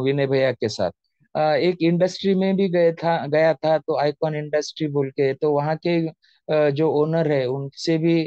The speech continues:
विनय भैया की बात करवाई, तो वो भी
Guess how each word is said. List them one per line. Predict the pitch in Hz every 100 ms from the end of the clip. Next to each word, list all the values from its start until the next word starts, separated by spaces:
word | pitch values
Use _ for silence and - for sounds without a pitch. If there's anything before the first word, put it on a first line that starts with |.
| - 139
विनय | 143 151
भैया | 143 151 147
की | 143 151 139 -
बात | 139 -
करवाई, | 139 139 139 127 123 _ _ _ -
तो | 151
वो | 160 165
भी | 170 175